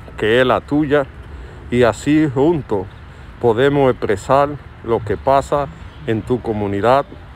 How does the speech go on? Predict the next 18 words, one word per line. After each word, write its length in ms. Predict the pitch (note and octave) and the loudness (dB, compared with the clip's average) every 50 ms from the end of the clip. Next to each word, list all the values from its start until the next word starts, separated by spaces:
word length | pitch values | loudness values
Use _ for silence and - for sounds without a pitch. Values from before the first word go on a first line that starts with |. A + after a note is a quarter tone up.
| - - - - - - - | -20 -20 -20 -20 -16 -6 -4
en 160 | A#2 A2+ G2+ | -4 -4 -2
tu 180 | - G2+ F#2+ F#2 | -4 -6 -2 2
barrio, 480 | A2+ B2+ C#3 C#3+ C#3 C3 B2+ C3 B2+ - - - - - - - - - - - - - - | 4 4 4 4 2 0 -4 -4 -6 -8 -14 -20 -20 -20 -20 -20 -20 -20 -20 -20 -14 -4 -2
lo 120 | B2 A2+ | -2 0
que 120 | - A2 - | 0 -2 -2
pasa 580 | - C3+ C#3 C#3+ - - D3 C#3 C#3 B2+ A#2+ - - | 2 2 2 2 2 2 2 2 2 2 -2 -4 -2
en 140 | A#2+ A#2+ B2 | 0 0 0
el 80 | A2+ | 0
problema 600 | - - G#2 G#2+ A#2 C3 C3 C3+ C3+ C3 B2+ B2 - - - | 0 0 0 2 2 2 4 4 4 2 2 0 -4 -10 -4
de 180 | A2+ A2+ G#2+ | -2 0 2
la 140 | G#2+ A2 A2 | 2 2 2
inseguridad, 800 | A2+ G#2+ - - G2+ F#2+ G#2+ G2+ F#2 G2 F#2+ A2+ B2 C3+ C#3+ C#3 - - - - - - - - - - - - - - | 0 -2 -2 -4 -4 -2 -4 -4 -4 -2 0 2 4 4 2 2 -2 -10 -20 -18 -18 -18 -18 -18 -18 -20 -20 -20 -6 0
todo 300 | - F#3 G3+ F#3+ F#3+ E3+ | 2 2 4 4 4 4
lo 140 | D#3 C#3 | 2 2
que 140 | - - A#2+ - | 0 -2 -4 -2
tenga 340 | - D3 D3+ D#3+ D3 C#3+ | 0 0 0 0 0 -2
que 220 | B2 - - A2 G#2+ | -4 -2 -2 0 2
ver 280 | A2+ B2+ C3+ D3+ D3 | 2 2 2 2 0